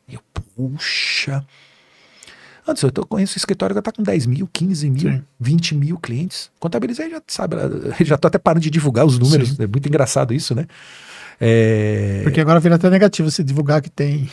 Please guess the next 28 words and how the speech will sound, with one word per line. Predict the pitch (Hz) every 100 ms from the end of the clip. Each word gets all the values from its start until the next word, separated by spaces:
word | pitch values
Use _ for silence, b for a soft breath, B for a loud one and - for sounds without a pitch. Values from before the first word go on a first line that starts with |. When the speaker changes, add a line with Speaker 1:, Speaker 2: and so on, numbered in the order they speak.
| B 202
Speaker 1:
Não, | 220 403 -
Speaker 2:
temos | 180 170
Speaker 1:
é |
Speaker 2:
cinquenta | - 185 196 190
mil, | 156 165 170
temos | - 170
Speaker 1:
E | 165
eu, | 208
Speaker 2:
cem |
mil, | 208 185
Speaker 1:
e |
Speaker 2:
sei | 170
lá. | 151
Speaker 1:
eles, | 185 226 -
assim, | 190 117
se | 110
o |
cara | 165 330
tá |
contratando | 349 320 180 135 123
cem | - 202
contadores, | 226 165 139 110 113 107 110
Speaker 2:
É. |
Speaker 1:
eu | 135
lembro | 131 190 185
da |
produtividade | 151 151 135 127 123 117 131 113
média | 110 120 117 101